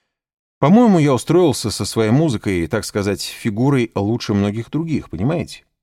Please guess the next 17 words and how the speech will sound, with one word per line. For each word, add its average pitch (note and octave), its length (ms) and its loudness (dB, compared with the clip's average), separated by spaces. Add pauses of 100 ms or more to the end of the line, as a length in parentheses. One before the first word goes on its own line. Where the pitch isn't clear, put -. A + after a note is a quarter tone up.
(220)
Устроился — G2 680 -2
очень F2 240 -6
такое F2 300 -4
бытовое G2+ 500 0
слово, D3+ 360 0
но F#2 120 0
я G2+ 60 -2
действительно B2 560 -2
устроился A2+ 640 -2
во F#2+ 100 0
всех A2 220 -8
смыслах, - 460 -6
и F#2+ 100 -12
как F2 180 -8
человек, F#2 400 -4
который F#2 360 -4
сочиняет, G2 720 -2